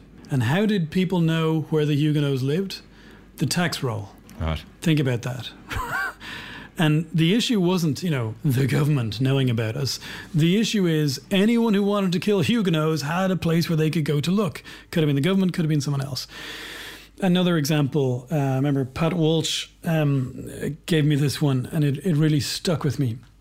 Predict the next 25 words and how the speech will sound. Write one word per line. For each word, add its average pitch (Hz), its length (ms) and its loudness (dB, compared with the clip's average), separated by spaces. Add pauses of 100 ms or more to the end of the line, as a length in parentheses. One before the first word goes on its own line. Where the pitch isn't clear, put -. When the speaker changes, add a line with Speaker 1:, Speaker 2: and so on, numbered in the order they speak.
(180)
Speaker 1:
Interpol 196 560 2
was 151 160 0
set 147 220 0
up, 127 200 -2 (400)
uh, 165 60 -2 (300)
in 156 140 2
the 147 80 2
years 143 300 0
after 135 320 0
World 127 220 0
War 120 160 -2
One 110 300 -6 (420)
and 123 480 0 (160)
started 156 460 0
to 143 80 0
try 170 220 -2
to 156 80 0
coordinate 151 580 0
policing 139 360 0
activity 156 640 0
and 180 140 2
had 170 220 2
some 190 220 2
files 151 420 0
about 135 340 -2